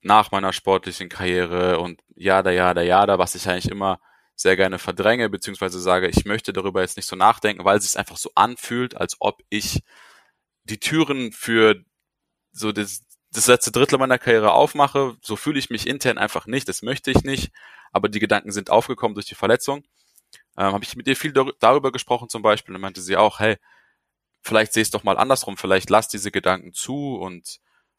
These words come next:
ähm, durch das Zulassen hast du die Möglich-, sparst du dir dieses, den, den, den anstrengenden Part des, des Wegdrängens und durch dieses Zulassen hast du vielleicht dann noch mehr einen Fokus auf deine sportliche Karriere“, was für mich total,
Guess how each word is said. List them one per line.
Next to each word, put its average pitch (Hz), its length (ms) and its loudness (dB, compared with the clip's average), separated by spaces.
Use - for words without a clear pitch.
ähm, 87 800 -4
durch 110 140 -10
das - 200 -6
Zulassen 113 640 0
hast 110 180 -4
du 98 40 -18
die 101 80 -8
Möglich-, 107 340 -10
sparst - 440 4
du 117 40 -6
dir 107 140 -8
dieses, 98 520 -4
den, 101 200 -4
den, - 140 -6
den - 360 -6
anstrengenden 110 540 0
Part 113 320 2
des, - 220 -4
des 92 240 -6
Wegdrängens 92 640 0
und 90 200 -14
durch 120 80 -14
dieses 92 360 -8
Zulassen 123 480 2
hast 104 120 -8
du - 60 -12
vielleicht 95 260 -2
dann 92 180 -6
noch 123 220 0
mehr 107 180 2
einen 101 100 -8
Fokus - 480 -4
auf 110 260 4
deine 101 180 -4
sportliche 98 440 -4
Karriere“, 101 400 2
was 92 200 -2
für 104 60 -12
mich 104 220 -6
total, 113 580 4